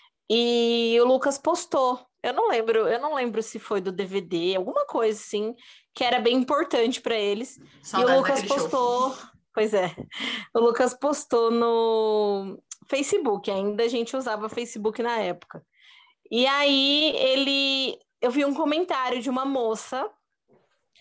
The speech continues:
Speaker 1: lá, diz-, é, foi do D V D mesmo, dizendo que ela tinha viajado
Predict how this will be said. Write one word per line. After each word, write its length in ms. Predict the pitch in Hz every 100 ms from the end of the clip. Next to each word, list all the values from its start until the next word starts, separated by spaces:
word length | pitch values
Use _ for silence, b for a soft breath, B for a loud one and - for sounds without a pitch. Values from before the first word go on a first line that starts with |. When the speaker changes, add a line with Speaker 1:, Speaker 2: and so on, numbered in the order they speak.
| b b -
Speaker 1:
lá, 380 | 214 208 214
diz-, 280 | 226 294 285
é, 160 | - 254
foi 180 | 254 240
do 120 | 240
D 120 | 247
V 100 | 269
D 140 | 240
mesmo, 340 | 214 190 165 196
dizendo 460 | 240 247 233 240
que 100 | -
ela 140 | 240 226
tinha 260 | - 226
viajado 720 | 214 220 226 208 190 190 202